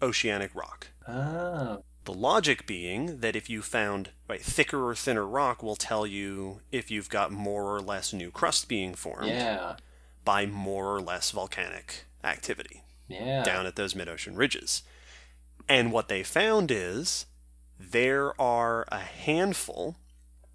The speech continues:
Speaker 1: uh, maybe more than a handful, there's a, there's an abundance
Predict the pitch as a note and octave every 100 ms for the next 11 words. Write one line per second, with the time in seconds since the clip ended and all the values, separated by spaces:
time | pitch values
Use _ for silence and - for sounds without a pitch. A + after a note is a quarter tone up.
0 | - A#2 G#2+ C3+ B2 A2+ C3+ G#2+ F#2+ F2
1 | - G#2+ G#2 G2 F2+ F2+ F#2+ E2+ E2 E2+
2 | B2 C#3+ F2+ A2 - -